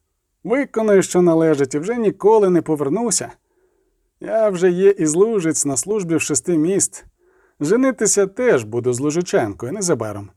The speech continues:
Я вже до неї залицяюся, знаєш, якби ти її бачив. Очі волошкові, не надто розумні, ні скирпатий, весь у ластовині, ноги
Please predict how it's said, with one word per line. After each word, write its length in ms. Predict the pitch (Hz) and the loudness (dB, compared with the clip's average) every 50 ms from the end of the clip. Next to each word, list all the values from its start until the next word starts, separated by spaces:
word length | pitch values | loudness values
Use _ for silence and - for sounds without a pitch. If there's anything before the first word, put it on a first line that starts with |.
| _ _ _ _ _ _ _ - | _ _ _ _ _ _ _ -14
Я 160 | - - 208 | -10 -8 -4
вже 160 | 208 196 190 | 2 2 2
до 120 | 185 180 | 2 2
неї 200 | 175 190 196 185 | 2 2 2 2
залицяюся, 720 | 160 143 170 170 165 151 - - 220 220 156 113 - - | 2 2 0 0 0 -2 0 2 2 4 4 2 0 -4
знаєш, 460 | 101 95 117 143 185 180 - - - _ _ _ - | -6 -6 -4 -2 -2 -2 -4 -8 -12 _ _ _ -20
якби 240 | 107 113 139 165 156 | -18 -12 -12 -10 -6
ти 100 | - 156 | -4 -2
її 120 | 131 123 | -2 0
бачив. 340 | 113 139 160 165 - - - - _ _ _ _ _ _ _ _ - | 0 -2 -4 -4 -6 -10 -14 -18 _ _ _ _ _ _ _ _ -12
Очі 300 | - 180 175 - - 175 | -10 -10 -8 -4 -2 -2
волошкові, 760 | 151 147 147 147 139 120 - - - 185 196 175 127 123 123 | 0 2 2 0 0 -2 -4 0 4 4 4 4 4 0 -2
не 160 | 135 147 160 | -2 -2 -2
надто 540 | 185 214 226 214 196 196 _ _ - 180 170 | -2 -4 -4 -6 -8 -10 _ _ -6 -4 -2
розумні, 600 | 160 156 139 139 214 240 226 156 113 101 85 80 - - | -2 -4 -4 -4 -6 -4 -4 -4 -4 -6 -8 -12 -18 -16
ні 160 | - 110 110 | -14 -8 -8
скирпатий, 800 | - - - 190 165 - - 156 170 175 170 - 160 151 143 - _ _ _ _ _ | -6 -2 -2 -2 -2 0 -2 0 0 0 0 0 -2 -2 -2 -4 _ _ _ _ _
весь 220 | - 165 165 - - | -12 -8 -6 -4 -2
у 60 | 175 | -2
ластовині, 720 | 170 165 - - 156 139 127 160 185 196 185 165 143 123 | 0 0 0 0 0 0 2 4 4 4 4 2 2 0
ноги 280 | 120 143 175 165 170 | 0 -2 -2 -4 -6